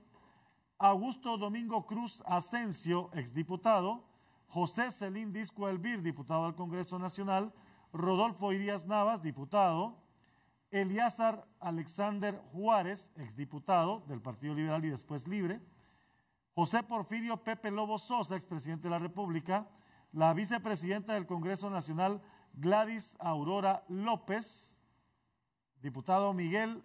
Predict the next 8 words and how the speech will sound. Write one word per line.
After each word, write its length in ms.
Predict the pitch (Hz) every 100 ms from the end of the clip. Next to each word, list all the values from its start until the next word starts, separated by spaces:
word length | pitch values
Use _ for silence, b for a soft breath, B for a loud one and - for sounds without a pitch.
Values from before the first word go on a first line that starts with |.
| -
Edgardo 600 | 156 143 190 175 202 196
Martínez 520 | 160 139 - 180 185
Pineda, 560 | - 190 214 165 208 - - b b b b b
diputada 680 | 165 160 160 208 214 214 -
Sara 600 | - 220 226 233 226 -
Ismela 600 | 185 151 156 170 202 202
Medina 440 | 190 165 170 185 180
Galo, 560 | 214 202 165 220 -